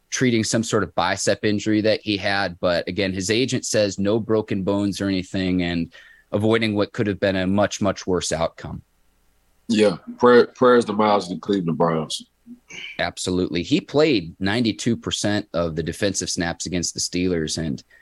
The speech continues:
Speaker 1: he's awfully tough to block. I thought Dan Moore Junior did a nice job, but again, hoping he gets back on the field, Myles Garrett,
Speaker 2: Right.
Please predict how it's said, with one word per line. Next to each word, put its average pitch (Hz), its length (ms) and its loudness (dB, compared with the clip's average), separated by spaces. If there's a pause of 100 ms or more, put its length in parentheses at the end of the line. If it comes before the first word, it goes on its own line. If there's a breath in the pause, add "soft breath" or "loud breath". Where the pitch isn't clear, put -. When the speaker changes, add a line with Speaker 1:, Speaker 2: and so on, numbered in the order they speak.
(600 soft breath)
Speaker 1:
he's 120 200 2
awfully 113 320 2
tough 110 260 -2
to 92 80 -4
block. 95 420 0
I 87 60 -4
thought 92 280 -2
Dan 101 280 0
Moore - 120 4
Junior 113 340 2
did 92 160 -2
a 90 60 -2
nice 87 280 -2
job, 85 420 -2
but 85 260 -2
again, 87 260 -2
hoping 107 280 -2
he 107 120 0
gets 95 200 -2
back 92 300 -2
on 90 100 -2
the 85 60 -4
field, 85 320 -2
Myles 87 300 -2
Garrett, 85 380 -2
Speaker 2:
Right. - 220 2